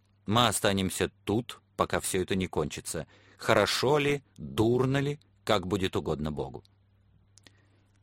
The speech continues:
Когда Люси поздно вечером проснулась,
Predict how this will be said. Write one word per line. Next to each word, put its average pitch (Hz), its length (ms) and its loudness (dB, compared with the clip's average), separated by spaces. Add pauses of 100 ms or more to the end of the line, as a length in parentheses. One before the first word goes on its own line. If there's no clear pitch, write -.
(920)
Когда 98 300 2
Люси 139 280 0
поздно 117 380 0
вечером 104 480 0
проснулась, 87 800 -4